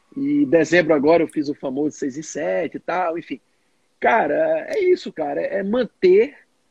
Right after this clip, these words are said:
né? Porque eu acho que o, o conhecimento que a gente adquire, a gente tem que, eh, manter a trajetória, manter a seriedade, manter o propósito.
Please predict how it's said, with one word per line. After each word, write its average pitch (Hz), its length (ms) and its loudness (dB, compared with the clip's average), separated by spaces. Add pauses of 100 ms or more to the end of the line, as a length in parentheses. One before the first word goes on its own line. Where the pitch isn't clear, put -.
(120)
né? 147 220 -10
Porque 147 320 -10
eu 143 60 -2
acho 143 160 -8
que - 100 -6
o, 156 260 0
o 139 40 -6
conhecimento 165 520 -6
que - 60 -4
a 143 60 -4
gente 156 180 -4
adquire, 156 480 -2
a 147 60 2
gente 151 260 -2
tem 156 220 -2
que, 156 380 2 (400)
eh, 139 200 0
manter 156 420 4
a 156 80 2
trajetória, 147 800 0
manter 147 300 0
a 151 40 0
seriedade, 143 960 -2 (320)
manter 151 280 2
o 170 80 4
propósito. 175 1000 0